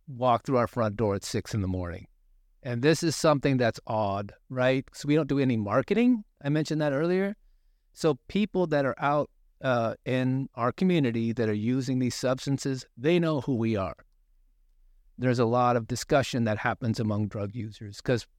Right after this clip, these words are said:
groups like the Life Change Center, we're one of those protective agents that if a person needs to make that move away from this illicit drug use,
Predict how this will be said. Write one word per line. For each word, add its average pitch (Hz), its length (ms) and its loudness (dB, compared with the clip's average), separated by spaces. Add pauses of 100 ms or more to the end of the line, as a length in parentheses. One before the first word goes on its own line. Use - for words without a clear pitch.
(400)
groups 156 260 2
like 139 240 2
the 147 80 0
Life 135 220 0
Change 135 240 0
Center, 131 320 0
we're 135 180 -2
one 131 200 -2
of 123 60 0
those 120 140 -2
protective 147 560 -2
agents 127 480 -2
that 120 160 -2
if 107 60 -6
a 110 60 -8
person 120 380 -2
needs 127 360 0
to 120 80 -2
make 127 240 0
that 113 240 0
move 120 340 0
away 123 300 0
from 123 260 -4
this 117 240 -10
illicit 120 420 -6
drug 165 280 2
use, 120 320 -2